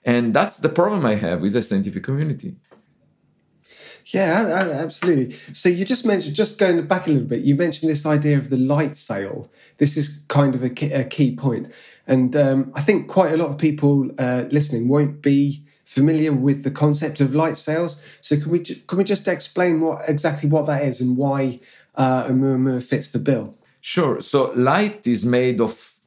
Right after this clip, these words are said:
Speaker 1: particles in principle that are called photons. Uh, uh, you can think of them as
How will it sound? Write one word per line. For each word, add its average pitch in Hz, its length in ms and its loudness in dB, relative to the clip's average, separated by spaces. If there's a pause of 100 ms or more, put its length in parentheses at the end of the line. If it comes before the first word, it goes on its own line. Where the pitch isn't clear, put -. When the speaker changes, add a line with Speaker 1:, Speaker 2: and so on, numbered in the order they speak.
Speaker 1:
particles 120 640 0
in 92 100 2
principle 110 500 0
that 95 180 0
are 90 100 0
called 101 340 0
photons. 80 720 -4
Uh, 73 220 -4 (440)
uh, 76 100 -8
you - 160 -2
can 127 140 0
think 147 200 0
of 107 100 -2
them 110 200 2
as - 340 -6